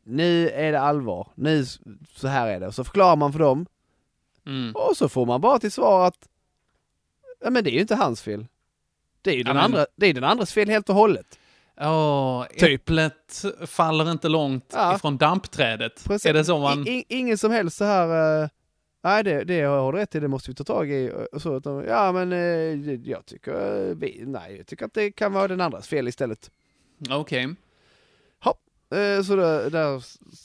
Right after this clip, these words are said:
Speaker 1: satt man ju där och försökte så förklara hur situationen såg ut, och det var ju inget möte som var till för att skuldbelägga någon, utan det var så att, så här
Speaker 2: Mm.
Speaker 1: ser situationen ut, vi måste göra något åt det. Detta
Speaker 2: Kan vi
Speaker 1: gör
Speaker 2: hitta
Speaker 1: vi
Speaker 2: en
Speaker 1: s-,
Speaker 2: lösning?
Speaker 1: detta gör vi i skolan, detta behöver fortsätta, detta arbetet för-,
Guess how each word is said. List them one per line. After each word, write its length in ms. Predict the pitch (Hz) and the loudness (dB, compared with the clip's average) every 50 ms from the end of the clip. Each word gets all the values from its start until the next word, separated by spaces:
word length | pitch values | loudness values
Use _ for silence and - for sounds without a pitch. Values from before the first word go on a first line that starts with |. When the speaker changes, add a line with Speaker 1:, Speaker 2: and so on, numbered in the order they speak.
| - - - | -20 -10 -8
Speaker 1:
satt 220 | 160 147 - _ | -8 -8 -4 _
man 100 | 170 185 | 0 4
ju 60 | 226 | 6
där 240 | 277 285 240 175 143 | 8 8 8 6 6
och 240 | 135 131 127 131 - | 4 2 0 0 -2
försökte 560 | - - 156 - - 139 127 - - 131 127 | -8 -14 -6 -2 -2 -2 -2 -2 -4 -6 -4
så 220 | - 156 131 113 | -2 -2 -2 -2
förklara 460 | 107 127 123 - 156 143 135 123 123 123 | -4 -6 -4 -2 0 0 2 2 0 -2
hur 60 | 123 | -2
situationen 500 | 123 135 123 - 123 - 139 131 131 127 | -6 -10 -14 -14 -12 -8 -8 -6 -6 -6
såg 100 | 135 131 | -8 -8
ut, 60 | - | -8
och 100 | 98 117 | -8 -6
det 120 | 120 120 | -6 -6
var 100 | 104 98 | -6 -6
ju 140 | 95 104 123 | -6 -6 -6
inget 220 | 165 208 190 - - | -6 -6 -6 -6 -6
möte 340 | 131 135 147 - - 123 120 | -4 -4 -4 -6 -8 -10 -10
som 120 | 131 131 | -8 -8
var 80 | 131 131 | -10 -8
till 220 | - 160 139 123 | -6 -8 -8 -8
för 120 | - - 120 | -8 -8 -8
att 60 | - | -8
skuldbelägga 840 | - - - - 135 156 180 180 160 135 110 104 95 92 87 123 151 | -10 -12 -6 -2 -2 0 0 -2 -4 -6 -8 -8 -8 -8 -8 -8 -6
någon, 200 | 180 160 120 98 | -6 -6 -6 -8
utan 260 | 92 113 - - 120 | -8 -10 -10 -8 -8
det 60 | 127 | -6
var 120 | 127 127 123 | -6 -6 -6
så 100 | 131 131 | -6 -8
att, 140 | 107 - 160 | -8 -6 -4
så 60 | 151 | -2
här 120 | 151 147 | -2 0
Speaker 2:
Mm. 100 | 139 135 | 0 0
Speaker 1:
ser 80 | 131 127 | -2 -2
situationen 580 | - 180 160 151 156 147 - 160 147 151 165 | -2 -4 -4 -4 -6 -6 -6 -4 -4 -2 -2
ut, 180 | 196 208 - _ _ | -2 -2 -4 _ _
vi 80 | - - | -10 -8
måste 220 | 123 120 - - | -8 -6 -4 -4
göra 80 | 104 95 | -4 -4
något 160 | 98 - - | -4 -4 -4
åt 180 | 175 185 185 - | -4 -4 -2 -2
det. 140 | 185 190 - - _ _ _ _ | -4 -4 -4 -6 _ _ _ _
Detta 280 | _ - - 175 190 165 | _ -6 -4 0 2 4
Speaker 2:
Kan 60 | 165 180 | 6 6
vi 40 | |
Speaker 1:
gör 80 | 180 180 | 6 6
Speaker 2:
hitta 40 | 165 | 6
Speaker 1:
vi 40 | 165 | 4
Speaker 2:
en 40 | 156 | 4
Speaker 1:
s-, 80 | 135 | 4
Speaker 2:
lösning? 540 | 131 135 135 131 - - 123 107 104 104 - _ _ _ _ _ _ | 6 4 4 4 2 -4 -6 -8 -8 -10 -16 _ _ _ _ _ _
Speaker 1:
detta 260 | - 196 214 - 220 | -2 -2 2 4 4
gör 100 | 208 208 | 4 6
vi 60 | 190 190 | 6 4
i 40 | |
skolan, 500 | 185 - - 190 196 190 156 139 143 151 - - _ _ | 4 6 8 8 8 8 8 6 4 2 -2 -8 _ _
detta 400 | - - 165 180 - - 156 143 | -4 0 0 0 2 4 2 2
behöver 320 | 139 143 147 147 139 131 127 | 4 2 2 0 0 -2 -4
fortsätta, 420 | - - 165 165 - - 123 - - | -4 -4 -4 -4 -4 -6 -6 -4 -4
detta 200 | 143 147 - 147 | -4 -4 -2 0
arbetet 360 | 143 156 156 147 135 104 104 - | 0 0 0 -2 -4 -6 -8 -8
för-, 320 | - 123 117 - - 95 | -6 -6 -6 -6 -10 -12